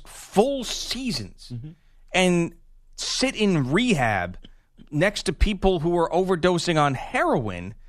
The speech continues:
Speaker 1: to talk about his weed addiction.
Speaker 2: And someone actually died.
Speaker 1: Yes.
Speaker 2: A-, and Martavis Bryant gave a very illuminating interview. If you haven't seen it, this was about a week ago, and he just talked about all the issues he was dealing with, why he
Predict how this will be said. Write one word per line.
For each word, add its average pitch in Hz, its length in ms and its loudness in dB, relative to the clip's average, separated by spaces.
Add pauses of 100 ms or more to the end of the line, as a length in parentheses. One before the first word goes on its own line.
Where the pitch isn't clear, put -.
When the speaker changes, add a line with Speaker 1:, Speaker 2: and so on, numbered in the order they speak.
(240)
Speaker 1:
to 156 100 -10
talk 226 320 4
about 190 320 4
his 151 200 0
weed 151 600 0
addiction. 110 480 0
Speaker 2:
And 147 220 2
someone 180 260 6
actually 160 280 2
died. 156 500 2
Speaker 1:
Yes. 277 600 0
Speaker 2:
A-, 151 60 0 (160)
and 151 140 4
Martavis 170 520 2
Bryant 170 400 2
gave 151 320 0
a 135 120 0
very 160 340 0
illuminating 147 960 2
interview. 131 540 2
If 117 100 -4
you 135 80 2
haven't 143 240 2
seen 151 160 0
it, 135 60 0
this 131 80 -4
was 123 60 -4
about 131 160 4
a - 20 0
week 151 240 2
ago, 123 320 4
and 123 80 2
he 131 80 0
just 117 180 -6
talked 160 280 6
about 131 200 0
all 143 240 2
the 131 140 0
issues 139 320 4 (100)
he 180 320 2
was 135 220 4
dealing 147 400 2
with, 120 240 0
why 147 320 2
he 151 240 2